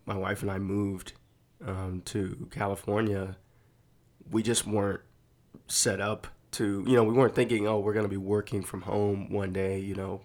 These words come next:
Like, we, we had a <laughs> decent internet, but, you know what I'm saying, it wasn't that reliant like it is today to where, um, you know, you need to be able to conduct pretty much your entire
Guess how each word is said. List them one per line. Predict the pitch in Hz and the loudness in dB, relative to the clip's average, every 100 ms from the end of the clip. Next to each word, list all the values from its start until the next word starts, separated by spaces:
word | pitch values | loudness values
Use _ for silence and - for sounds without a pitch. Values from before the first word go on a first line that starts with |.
| - - | -16 -20
Like, | - - - 107 - | -16 -16 -12 -12 -8
we, | - | -4
we | 254 110 | -2 0
had | - 104 | 0 -2
a | 95 | -2
<laughs> | |
decent | 95 - 143 117 | -2 0 2 4
internet, | 120 117 104 104 - | 4 4 2 -2 0
but, | 101 - - - - | -2 -4 -12 -20 -2
you | - | 6
know | 139 123 - | 6 6 4
what | 123 | 4
I'm | 110 | 4
saying, | - 120 104 98 | 4 2 4 2
it | |
wasn't | 101 120 120 | 2 4 4
that | 107 104 | 4 2
reliant | 98 95 95 101 98 95 - | 0 -2 0 0 0 -2 -4
like | 101 95 | -4 -2
it | 98 | -4
is | 95 - | -4 -6
today | 92 92 - - - | -6 -4 -4 -6 -6
to | 104 | -4
where, | 98 95 95 - _ _ _ _ _ _ | -2 -4 -8 -10 _ _ _ _ _ _
um, | - 92 92 87 87 _ _ _ _ _ _ | -6 -4 -2 -4 -8 _ _ _ _ _ _
you | 85 | -12
know, | - 87 85 | -8 -8 -8
you | 98 | -4
need | 107 98 | -2 -2
to | |
be | 95 98 95 - | -4 -4 -6 -6
able | - 92 | -4 -4
to | - | -6
conduct | - 95 95 95 - | -6 -4 -6 -8 -4
pretty | 120 113 | 0 0
much | 104 98 | -2 -4
your | - 98 | -4 -4
entire | - 107 87 - - 95 92 92 | -4 -6 -8 -10 -4 -4 -2 -6